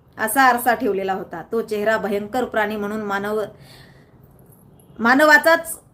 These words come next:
मानला जावा असा त्या पाठीमागचा हेतू होता. सुलतान काळापासून चालत आलेल्या स्त्रीविषयक दृष्टिकोन मोगल काळातील फारसा बदललेला दिसत नाही. प्रसिद्ध प्रवासी मनुची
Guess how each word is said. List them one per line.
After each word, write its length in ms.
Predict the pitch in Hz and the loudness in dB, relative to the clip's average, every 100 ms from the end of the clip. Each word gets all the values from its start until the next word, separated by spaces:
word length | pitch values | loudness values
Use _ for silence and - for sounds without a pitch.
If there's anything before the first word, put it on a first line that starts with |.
| _ _ 233 | _ _ -4
मानला 340 | 240 240 240 | -2 2 2
जावा 320 | 214 196 185 - _ _ | 2 -2 -2 -8 _ _
असा 240 | 226 233 269 | -6 2 2
त्या 160 | 277 | 4
पाठीमागचा 580 | 269 240 254 226 220 226 | 2 0 0 -4 -4 -4
हेतू 260 | 240 202 185 | -4 -6 -8
होता. 260 | 170 160 151 - _ _ _ - _ _ _ _ _ _ _ _ _ - | -10 -14 -16 -20 _ _ _ -20 _ _ _ _ _ _ _ _ _ 0
सुलतान 380 | 226 214 254 240 | 0 4 4 4
काळापासून 540 | 233 233 233 233 254 | 2 2 0 -2 -4
चालत 340 | 220 226 233 233 | -2 -2 0 0
आलेल्या 340 | 220 220 220 | -2 0 0
स्त्रीविषयक 760 | - - 285 262 247 254 214 208 | -2 -4 -2 -2 0 0 0 -4
दृष्टिकोन 580 | 220 - 233 240 214 - - | -8 -8 0 0 0 -8 -8
मोगल 340 | 208 233 269 | -4 2 2
काळातील 560 | 277 247 240 240 247 233 - | 4 4 4 2 -6 -6 -6
फारसा 400 | 220 208 240 226 | -6 -2 -2 -2
बदललेला 600 | 185 196 202 208 208 220 | -4 -6 -4 -2 0 -2
दिसत 360 | 190 208 196 | -4 -6 -8
नाही. 320 | 190 185 175 160 _ _ _ - _ - | -8 -10 -12 -18 _ _ _ -20 _ -4
प्रसिद्ध 460 | 269 370 285 349 339 - - | 0 0 4 6 6 2 -2
प्रवासी 600 | 247 254 254 262 202 - _ _ _ _ _ | 4 4 4 -4 -6 -8 _ _ _ _ _
मनुची 640 | 226 254 285 285 294 311 | -4 0 0 -2 -2 -2